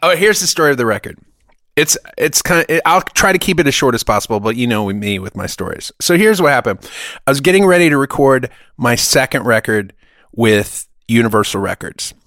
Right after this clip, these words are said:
I'd already put out Lonely Land. I was getting ready to record I'm Good Now. Uh, this was, like, in, I don't know, June or July. And the record company's like, "Well, we can't," oh, I know what, no, maybe we just finished recording I'm Good Now.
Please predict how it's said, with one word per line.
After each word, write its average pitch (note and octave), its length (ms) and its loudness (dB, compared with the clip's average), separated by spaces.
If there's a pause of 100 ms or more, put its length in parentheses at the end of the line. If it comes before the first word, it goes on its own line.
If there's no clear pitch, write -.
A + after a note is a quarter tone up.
(160)
I'd A2+ 120 2
already B2+ 200 4
put C3 180 0
out A#2+ 140 2
Lonely A2+ 300 2
Land. A2 320 0
I G#2+ 80 -4
was G#2 100 -2
getting A2+ 300 -2
ready G#2+ 240 0
to - 100 -10
record G2+ 320 -4
I'm F#2 140 -6
Good F#2+ 160 -10
Now. F2+ 200 -12 (680)
Uh, A#2+ 200 2
this C3+ 240 0
was, F3+ 180 2
like, B2+ 240 0
in, G2 400 -4 (680)
I A#2 100 -4
don't A#2+ 120 -4
know, F#2+ 160 -4
June A2+ 460 0
or G2+ 100 0
July. F2+ 520 -4 (920)
And C3 140 2
the B2+ 60 2
record C#3+ 300 2
company's C3 320 0
like, A#2+ 180 0
"Well, C#3 560 2 (1040)
we D3+ 140 2
can't," F#3 420 0 (300)
oh, G3 160 4
I A3 100 2
know C4 140 2
what, A3+ 180 0
no, F#3 340 2
maybe A3+ 300 2
we A3+ 220 2
just A#2 360 -2
finished D3+ 540 -2
recording E3+ 460 -2
I'm E3 160 -2
Good E3+ 160 0
Now. E3+ 400 -2